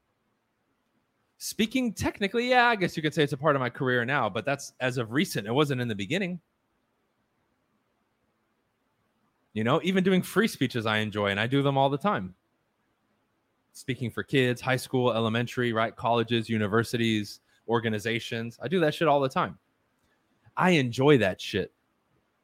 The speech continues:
And every time I do it again, I'm like, "Oh, dude," 'cause this has probably been the longest spell that I haven't done a speech between my last one and my friend's event here in Utah, the W G R event.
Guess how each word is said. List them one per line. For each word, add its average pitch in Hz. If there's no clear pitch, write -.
And 123
every 139
time 151
I 131
do 131
it 123
again, 123
I'm 117
like, 98
"Oh, 104
dude," 95
'cause 127
this 151
has 156
probably 151
been 147
the 120
longest 120
spell 123
that 104
I 101
haven't 113
done 110
a 95
speech -
between 127
my 113
last 123
one 120
and 107
my 104
friend's 117
event 113
here 104
in 101
Utah, 107
the 95
W 107
G 101
R 110
event. 135